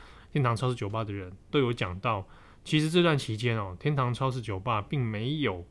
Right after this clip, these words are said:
特别执行或者特别严格的来检查大家的所谓的健康码啦，啊，那或者是这个P C R证明啊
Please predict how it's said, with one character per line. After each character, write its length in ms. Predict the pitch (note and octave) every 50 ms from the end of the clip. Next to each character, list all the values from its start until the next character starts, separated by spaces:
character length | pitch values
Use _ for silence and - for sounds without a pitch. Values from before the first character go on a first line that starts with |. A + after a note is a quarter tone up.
| - -
特 200 | - - E3+ C#3
别 260 | G2 - A2 G#2 G#2
执 320 | G2 - - A2+ A2 C#3+ E3+
行 340 | - - G2+ F#2 F2+ F#2 F#2 - - - - - - - -
或 80 | -
者 140 | B2 G#2+ G2+
特 220 | G2 - E3 D#3+
别 100 | B2+ A#2
严 320 | A2+ A#2 A2 G#2+ A2 D3+ F3+
格 220 | F3 D3+ A2+ G#2+
的 160 | G2 A2 G#2
来 180 | G2 G2+ G2 G#2+
检 320 | - - - A2+ G2 G2
查 260 | F#2+ F2 - A2 G#2+ B2+
大 220 | D3 D#3 B2 A2
家 180 | - B2+ A#2 A#2
的 240 | A2+ - G#2 F#2+ F#2
所 180 | - - - G#2+
谓 80 | A2
的 80 | A2+ G#2+
健 180 | G2 - C3 A#2
康 160 | A#2 B2 B2
码 200 | B2 G#2 F#2 F#2
啦， 320 | G2 G2 G2 G2 G2 G#2 - - - - - - - - - -
啊， 140 | - A2 G#2
那 160 | G#2+ A2+ A2+
或 120 | G#2 B2+ A#2+
者 200 | G#2+ A2 G2 F#2+
是 200 | - - B2 A2
这 80 | A2+
个 80 | A2+ G#2+
P 160 | - C#3+ C3
C 120 | B2 C#3+
R 120 | B2+ A#2+ A#2
证 160 | - - F3+
明 220 | D#3 B2+ A2 G#2+
啊 240 | G#2+ G#2+ A2 A2 A2+